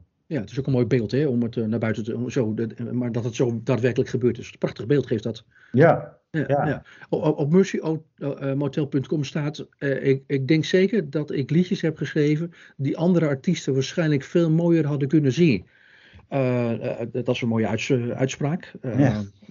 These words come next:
Speaker 1: siert je ook, vind ik.
Speaker 2: Ja.
Speaker 1: Ehm, ik heb een, eh, eh, een, een hele tijd geleden, eh,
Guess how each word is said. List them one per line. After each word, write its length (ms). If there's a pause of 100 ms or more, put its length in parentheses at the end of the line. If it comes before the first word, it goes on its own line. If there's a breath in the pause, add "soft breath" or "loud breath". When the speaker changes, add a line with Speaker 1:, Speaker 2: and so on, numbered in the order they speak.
(140)
Speaker 1:
siert 420
je 80
ook, 160
vind 160
ik. 220 (420 soft breath)
Speaker 2:
Ja. 280
Speaker 1:
Ehm, 140
ik 160
heb 180
een, 200
eh, 380
eh, 100
een, 180
een 80
hele 160
tijd 160
geleden, 600
eh, 80